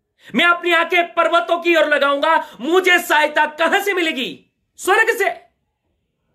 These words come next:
मनुष्य मेरी सहायता नहीं करता, स्वर्ग। एलिया नबी, एलिया नबी अकाल में था, खाना कहां से आ रहा था? राजा के घर से।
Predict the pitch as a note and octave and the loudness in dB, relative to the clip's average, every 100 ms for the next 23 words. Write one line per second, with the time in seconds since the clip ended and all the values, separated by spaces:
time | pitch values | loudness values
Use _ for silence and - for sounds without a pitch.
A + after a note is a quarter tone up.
0 | _ _ _ _ _ - G#3 F#4 F#4+ D4 | _ _ _ _ _ -4 0 2 2 2
1 | B3 A#3 G#3 A3 A3 A3 A3 C#4+ - D#4 | 2 0 0 -2 -2 -2 -2 -2 -2 -4
2 | G4+ - - _ _ _ _ - _ - | -4 -4 -18 _ _ _ _ -20 _ -2
3 | C4 D4+ D#4 C4+ A#3+ A3 G#3+ G#3 A#3 _ | 0 0 0 0 0 -2 -2 -10 -12 _
4 | _ _ _ _ _ _ _ - - A3 | _ _ _ _ _ _ _ -18 -4 0
5 | B3+ C4+ C#4+ C4+ A#3 F#3 A3 A#3+ A#3+ _ | 0 2 0 2 0 -2 -4 -6 -10 _
6 | _ _ - F3 F#3 B3 D4+ E4 F4 F4 | _ _ -6 -4 0 0 0 -2 0 -2
7 | - - _ _ _ _ - F3 C4 C#4 | -2 -10 _ _ _ _ -6 -2 0 0
8 | C#4+ C#4+ C#4+ C#4+ C#4+ C#4 D4 B3 B2+ - | 0 0 2 2 2 2 2 0 -4 -12
9 | _ _ _ _ _ _ _ _ _ _ | _ _ _ _ _ _ _ _ _ _
10 | - D#3 G3 C4+ C#4 C4+ C#4 C4+ D#4+ D4 | -6 -4 0 0 0 0 0 0 0 0
11 | - | -2